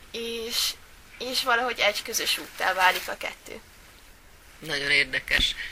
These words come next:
Speaker 2: Nagy kihívás ez a
Speaker 1: Hatalmas.
Speaker 2: lovasnak, vagy a lónak inkább?
Speaker 1: Mindkettőnek. Itt igazából tényleg azt tudom mondani minden szempontból, hogy nincs olyan, hogy csak a lovas, csak a ló, bármilyen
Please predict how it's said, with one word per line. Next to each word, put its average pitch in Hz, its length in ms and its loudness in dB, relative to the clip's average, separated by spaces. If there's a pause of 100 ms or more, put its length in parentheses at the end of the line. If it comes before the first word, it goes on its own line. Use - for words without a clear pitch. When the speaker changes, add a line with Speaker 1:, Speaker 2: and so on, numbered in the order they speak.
(100)
Speaker 2:
Nagy 170 280 2
kihívás 147 760 4
ez 185 460 0
a 160 60 -2
Speaker 1:
Hatalmas. 160 560 -2
Speaker 2:
lovasnak, 175 680 4
vagy 165 200 4
a 160 80 8
lónak 135 440 -2
inkább? 131 400 -6 (1080)
Speaker 1:
Mindkettőnek. 226 920 -2
Itt 233 220 -14
igazából 233 640 0 (440)
tényleg 214 360 2
azt 190 200 4
tudom 220 160 -6
mondani 208 340 -4
minden 214 360 -4
szempontból, 220 640 -2
hogy 226 180 -4
nincs 233 300 -2
olyan, 214 240 0
hogy 214 220 -6
csak - 240 -4
a 208 40 -2
lovas, 226 460 0
csak - 240 -6
a 240 100 -2
ló, 254 220 0 (720)
bármilyen 214 800 2